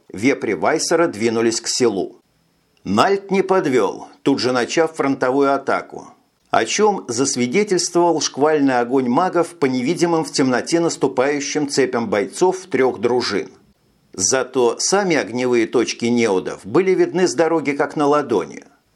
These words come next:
Танкисты в дружине знали, что им делать в этом случае. Целиться буквально по лаптю,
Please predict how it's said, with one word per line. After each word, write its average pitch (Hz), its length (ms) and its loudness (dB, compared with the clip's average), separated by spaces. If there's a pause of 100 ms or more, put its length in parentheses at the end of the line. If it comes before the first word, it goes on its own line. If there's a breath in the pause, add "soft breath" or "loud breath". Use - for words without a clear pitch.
(280)
Танкисты 135 680 2
в 190 80 -2
дружине 185 520 2
знали, 143 420 2
что 110 220 -4
им 120 160 2
делать 117 360 2
в 110 60 -6
этом 113 260 0
случае. 95 640 -6 (540)
Целиться 196 500 0
буквально 170 520 0
по - 120 -2
лаптю, 135 580 -2